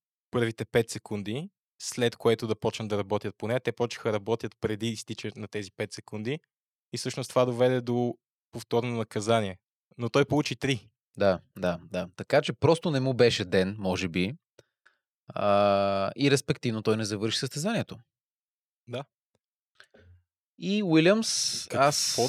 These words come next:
Speaker 1: да кажем за Уилямс?
Speaker 2: Приятно изненадан съм.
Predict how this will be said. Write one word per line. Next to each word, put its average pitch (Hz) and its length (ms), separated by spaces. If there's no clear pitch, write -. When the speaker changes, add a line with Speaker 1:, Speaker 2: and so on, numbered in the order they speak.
Speaker 1:
да - 60
кажем 127 380
за 107 200
Уилямс? 104 720
Speaker 2:
Приятно 143 420
изненадан 127 420
съм. - 180